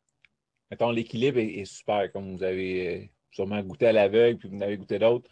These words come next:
Le, les autres, le gin devait être un petit peu plus présent encore, ou peut-être le bois mal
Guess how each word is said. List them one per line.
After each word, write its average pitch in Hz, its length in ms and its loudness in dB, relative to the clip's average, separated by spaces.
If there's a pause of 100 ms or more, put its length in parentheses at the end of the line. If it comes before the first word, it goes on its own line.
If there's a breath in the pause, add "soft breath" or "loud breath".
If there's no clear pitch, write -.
(340 soft breath)
Le, 107 380 2 (160)
les 107 200 -2
autres, 117 220 2
le 101 100 0
gin 117 240 0
devait 104 220 4
être 101 80 -2
un 101 100 -2
petit - 120 -16
peu 104 100 -6
plus 110 160 -10
présent 101 420 -2
encore, 113 440 4
ou 110 60 -4
peut-être 110 240 -4
le 107 80 0
bois 113 260 2
mal 107 320 0